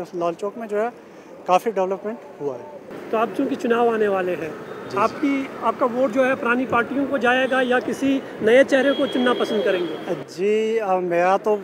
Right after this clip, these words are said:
Speaker 1: अभी पहली बार मैं वोट करने जा रहा हूँ, देखते हैं अभी, अ, अभी तो फ़िलहाल माहौल देखते हैं कैसा होता है, लेकिन, अ, मैं कहता हूँ कि जो सामने जो डेवलपमेंट के बुनियाद पे इलेक्शन लड़े,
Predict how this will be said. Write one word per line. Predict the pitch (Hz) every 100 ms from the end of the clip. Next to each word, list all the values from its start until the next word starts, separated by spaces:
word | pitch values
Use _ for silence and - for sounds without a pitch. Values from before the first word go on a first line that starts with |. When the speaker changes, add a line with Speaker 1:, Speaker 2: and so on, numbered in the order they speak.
| 190
Speaker 1:
अभी | 180 196
पहली | 202 190 196
बार | 196 208
मैं | 202
वोट | 196 190 185
करने | 190 185 202 196 190
जा | 170 185
रहा | 196
हूँ, | 202 190 208
देखते | 190 185 214
हैं | 214
अभी, | 208 233 226 - - - -
अ, | 190 190 196 202 214 - -
अभी | 196 196
तो | 226 220
फ़िलहाल | 233 226 233 226 214 208
माहौल | 208 208 247
देखते | 233 240 -
हैं | 254 254
कैसा | 247 226 254
होता | 240 233 240
है, | 226 226
लेकिन, | 214 220 254 247 - - - - - -
अ, | 196 202 202
मैं | 190 208
कहता | 220 226 226
हूँ | 247 254
कि | 247 240 233 226
जो | 202 226
सामने | 226 233 233 240
जो | 220 233
डेवलपमेंट | 214 196 202 247 247 247 226
के | - 247 240
बुनियाद | 202 220 220
पे | - 233
इलेक्शन | 202 196 254
लड़े, | 214 196 208